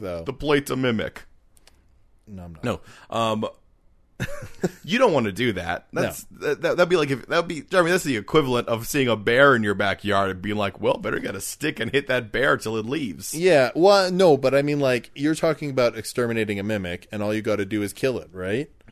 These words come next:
Speaker 2: Yeah, yeah.
Speaker 1: Like, I don't think this is gonna be a situation where people are like, "Oh, man, a mimic got into the city. We're gonna <laughs> have to evacuate it to the wild."
Speaker 2: No, you,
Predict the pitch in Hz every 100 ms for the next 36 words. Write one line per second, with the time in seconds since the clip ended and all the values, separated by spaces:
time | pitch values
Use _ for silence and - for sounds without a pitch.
0 | - 151 98 82 _ 135 85 78 - 135
1 | 123 - 151 175 196 - - - 165 120
2 | 107 - _ _ _ - 123 127 131 123
3 | 120 107 143 139 127 110 117 117 - 107
4 | 101 - - 104 104 104 101 98 - -
5 | - - - 147 113 101 131 147 143 127
6 | 139 147 123 127 117 117 113 104 - 113
7 | 101 95 107 123 117 95 123 113 - 120
8 | 87 95 107 113 135 123 120 120 117 -
9 | 110 127 117 104 87 73 71 71 - _
10 | _ 175 220 196 92 85 110 147